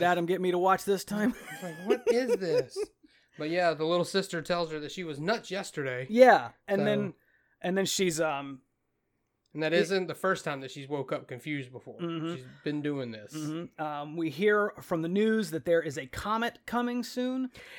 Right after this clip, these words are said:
Speaker 2: And I
Speaker 1: Uh,
Speaker 2: thought it was weird 'cause they, when they, I guess they're watching the news, but out in the city, these are coming over, like, as giant announcements over a speaker system.
Speaker 1: Mm-hmm.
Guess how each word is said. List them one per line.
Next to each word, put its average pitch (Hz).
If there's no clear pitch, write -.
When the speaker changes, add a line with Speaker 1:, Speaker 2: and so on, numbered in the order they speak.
Speaker 2:
And 262
I 311
Speaker 1:
Uh, -
Speaker 2:
thought 403
it 349
was 226
weird 302
'cause 214
they, 208
when 214
they, 196
I 185
guess 262
they're 233
watching 180
the 147
news, 151
but 131
out 208
in 190
the 151
city, 190
these 247
are 254
coming 220
over, 202
like, 156
as 123
giant 180
announcements 143
over 131
a 120
speaker 156
system. -
Speaker 1:
Mm-hmm. 156